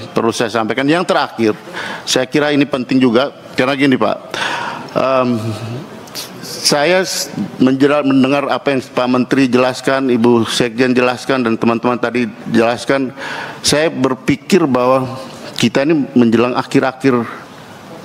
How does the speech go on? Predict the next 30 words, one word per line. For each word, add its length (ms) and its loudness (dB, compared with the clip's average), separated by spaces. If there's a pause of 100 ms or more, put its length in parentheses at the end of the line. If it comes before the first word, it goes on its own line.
(140)
rapat-rapat 640 -2
seperti 420 0
ini 300 4
gitu. 160 -2 (800)
Tidak 180 0
tahu 560 -2
setelah 380 0
bulan 260 2
Oktober 640 0 (680)
kami, 560 0
ya 160 2
mungkin 260 2
yang 140 2
banyak 260 0
di 140 0
antara 240 -2
kami 240 0
duduk 320 2
lagi 160 0
di 100 -2
sini, 220 2 (400)
akan 240 -2
kembali 360 0
lagi 200 2
ke 120 -4
sini 240 4
atau 200 0
mungkin 320 2
ke, 100 0 (720)
ke 120 2